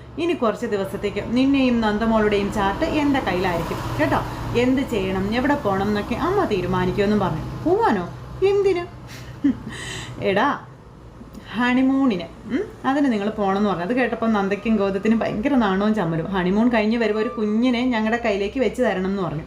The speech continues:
"അപ്പോൾ അങ്ങനെ പോകാൻ സമയം വേണ്ടേ?" എന്നൊക്കെ ചോദിച്ചു. ആ, അപ്പോൾ അതെ, അങ്ങനെ രണ്ടുപേരും കൂടി നമ്മുടെ ലക്ഷ്മിയായിട്ട് സംസാരിക്കുന്നു. "അപ്പോൾ ഞങ്ങൾ രണ്ടുപേരും പോയിക്കോളാം,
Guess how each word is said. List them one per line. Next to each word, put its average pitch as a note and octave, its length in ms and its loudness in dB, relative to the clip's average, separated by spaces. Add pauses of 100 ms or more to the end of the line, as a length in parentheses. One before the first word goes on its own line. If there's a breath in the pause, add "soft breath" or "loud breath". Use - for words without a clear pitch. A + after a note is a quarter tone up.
(420 loud breath)
"അപ്പോൾ G3+ 220 0
അങ്ങനെ F#3 280 -2
പോകാൻ A3+ 580 0 (280 loud breath)
സമയം A#3 460 0
വേണ്ടേ?" A#3 300 0
എന്നൊക്കെ A3+ 300 -2
ചോദിച്ചു. F3+ 400 -4 (920)
ആ, G3+ 120 2 (440)
അപ്പോൾ F#3 140 0
അതെ, F#3+ 360 -2 (300 loud breath)
അങ്ങനെ B3+ 320 0
രണ്ടുപേരും G#3+ 540 0
കൂടി G#3 240 0 (240)
നമ്മുടെ G3+ 240 0
ലക്ഷ്മിയായിട്ട് F#3+ 480 0
സംസാരിക്കുന്നു. F#3 520 0
"അപ്പോൾ F#3 120 0
ഞങ്ങൾ G#3+ 300 0
രണ്ടുപേരും B3 380 0
പോയിക്കോളാം, C4 480 0